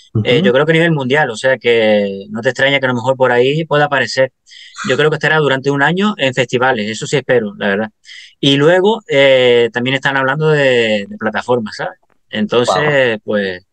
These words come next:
Speaker 1: ya eso son palabras mayores, la verdad que sería, sería ya la, la, la guinda del pastel para, para esta historia, para este trabajo que ya lleva tres años, ¿sabes?
Speaker 2: Wow,
Speaker 1: O sea
Speaker 2: wow.
Speaker 1: que yo iré en las redes informando, pero, pero vamos,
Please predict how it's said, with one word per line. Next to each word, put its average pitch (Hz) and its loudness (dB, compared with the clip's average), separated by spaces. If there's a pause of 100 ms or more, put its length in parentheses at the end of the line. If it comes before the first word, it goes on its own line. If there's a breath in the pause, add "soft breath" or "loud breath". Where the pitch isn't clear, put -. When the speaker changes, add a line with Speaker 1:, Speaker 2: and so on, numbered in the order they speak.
Speaker 1:
ya 104 -4
eso 107 -8
son 123 -6
palabras 131 0
mayores, 120 0
la 110 -2
verdad 107 -2
que 120 -2
sería, 135 0 (380 soft breath)
sería 131 0
ya 135 0
la, 127 -2
la, 107 -2
la 107 -2
guinda 139 2
del 120 2
pastel 135 -2
para, 104 -2 (260)
para 104 -2
esta 120 -2
historia, 127 -2
para 127 -2
este 123 -10
trabajo 123 -4
que 123 2
ya 113 2
lleva 110 0 (120)
tres - -4
años, 120 -4
¿sabes? 160 -12 (640)
Speaker 2:
Wow, 92 0
Speaker 1:
O 92 -2
sea 117 0
Speaker 2:
wow. 90 -8
Speaker 1:
que 101 0 (440)
yo 135 0
iré 139 2
en 151 -2
las 135 -2
redes 139 0
informando, 143 -2
pero, 104 0
pero 101 -6
vamos, 113 -6